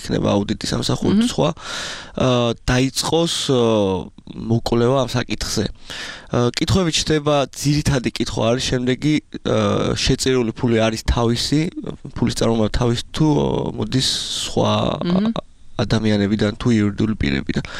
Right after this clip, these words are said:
Speaker 1: მთავარი კითხვა არის ეს. შემდეგ, რა თქმა უნდა, არის კიდე დანარჩენი სხვა კითხვებიც,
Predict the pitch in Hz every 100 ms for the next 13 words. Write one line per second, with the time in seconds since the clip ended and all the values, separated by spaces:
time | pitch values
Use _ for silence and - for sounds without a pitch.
0 | - - - 139 135 123 127 147 139 139
1 | - 113 104 - - - - 156 180 180
2 | 139 - 131 131 120 120 - 110 113 101
3 | - - 117 - - - - - - -
4 | - - 113 107 101 101 107 120